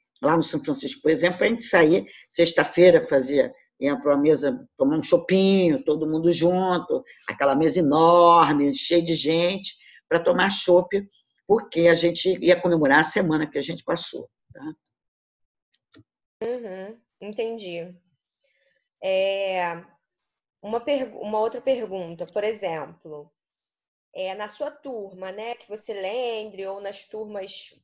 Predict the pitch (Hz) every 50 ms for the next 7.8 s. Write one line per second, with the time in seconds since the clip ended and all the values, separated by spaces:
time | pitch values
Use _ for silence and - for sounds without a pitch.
0 | - - 262 277 277 - 240 202 190 185 180 180 185 - 202 190 185 185 202 247
1 | 277 254 247 233 220 226 220 208 - - 208 190 196 196 190 190 190 190 - -
2 | 190 190 190 185 185 180 - 185 175 202 226 240 226 220 214 - - _ _ _
3 | _ _ _ - - 277 285 285 311 277 285 285 - 262 226 220 220 226 220 220
4 | 226 254 277 277 - 240 220 220 220 226 214 - 214 185 196 190 202 208 - 202
5 | 165 165 165 170 196 233 247 247 240 233 233 233 226 220 226 214 208 220 220 233
6 | 262 277 277 277 226 214 220 214 208 202 202 185 - 185 185 185 208 240 247 240
7 | 233 233 233 220 208 240 233 233 233 233 - - - - - _